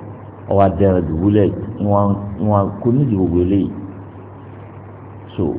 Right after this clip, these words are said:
bí èèyàn bá ti ṣe pé kínní,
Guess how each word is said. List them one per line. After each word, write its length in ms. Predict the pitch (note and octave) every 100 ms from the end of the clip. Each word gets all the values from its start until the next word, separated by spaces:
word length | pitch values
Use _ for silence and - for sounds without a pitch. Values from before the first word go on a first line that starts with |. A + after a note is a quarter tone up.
| - -
bí 140 | G#2 C#3
èèyàn 220 | B2 A2+
bá 100 | B2+
ti 580 | A#2 - A2+ A2 A2 A2 - - - - - - - - - - - - - - -
ṣe 140 | - A2
pé 180 | A2+ A#2+
kínní, 320 | A2+ A#2